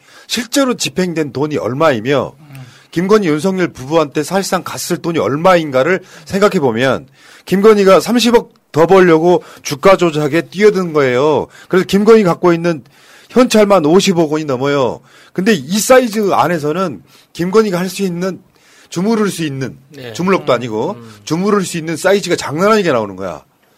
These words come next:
Speaker 1: 그러면 그런 의혹을 가질 만하잖아요. 멀쩡한 청와대 놔두고 왜?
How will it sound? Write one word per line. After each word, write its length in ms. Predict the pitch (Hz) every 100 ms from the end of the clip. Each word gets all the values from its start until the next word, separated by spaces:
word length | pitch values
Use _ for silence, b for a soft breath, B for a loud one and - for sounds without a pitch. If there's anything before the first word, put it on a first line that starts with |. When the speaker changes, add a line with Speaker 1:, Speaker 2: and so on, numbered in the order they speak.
| b b b -
Speaker 1:
그러면 420 | 180 208 196 135
그런 180 | 175 185
의혹을 300 | 147 170 135
가질 280 | - 117 151
만하잖아요. 680 | 113 131 165 123 85 98 98
멀쩡한 340 | 143 214 185
청와대 240 | 175 180 175
놔두고 320 | 147 120 104
왜? 320 | 110 226 269